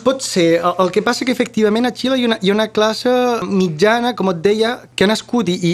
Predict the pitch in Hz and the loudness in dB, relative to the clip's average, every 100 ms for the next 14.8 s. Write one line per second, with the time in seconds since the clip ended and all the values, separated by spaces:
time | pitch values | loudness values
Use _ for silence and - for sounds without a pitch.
0 | 180 170 165 170 185 214 - - 254 254 | 0 2 2 2 0 -4 -4 -2 0 -2
1 | - _ - 165 190 254 233 - 165 156 | -6 _ 0 2 2 2 0 2 2 2
2 | 143 - 180 - 190 185 240 233 247 226 | 0 0 0 2 0 0 -4 -2 0 2
3 | 254 254 208 269 269 - _ 180 185 - | 0 0 0 0 -6 -18 _ 2 2 2
4 | 202 233 247 220 202 190 180 165 165 - | 2 2 0 0 0 2 0 0 -2 -2
5 | 208 220 262 269 - 196 233 196 175 170 | 0 2 0 -2 2 2 2 0 0 0
6 | 160 143 208 220 226 185 160 151 143 139 | -2 -2 -2 0 0 0 2 2 2 -2
7 | - 170 170 220 233 214 202 202 180 170 | -4 -2 0 2 2 0 0 0 0 0
8 | 180 170 151 151 151 233 226 247 - - | 0 0 0 0 2 0 0 -4 -12 -6
9 | - 175 175 143 135 - 143 139 139 135 | 0 0 2 0 0 0 2 2 2 0
10 | 131 127 127 123 135 131 208 220 165 151 | 0 0 -2 -2 -2 2 2 2 2 2
11 | 156 156 185 226 175 165 165 165 220 226 | 2 0 0 0 0 2 0 2 0 2
12 | 208 202 185 170 160 - - 180 190 196 | 0 2 0 0 -6 -8 -2 0 2 2
13 | 196 185 180 180 240 247 220 185 180 233 | 0 0 0 0 0 0 0 0 2 0
14 | 285 - 175 180 175 170 165 160 | -2 -2 0 2 2 0 0 -2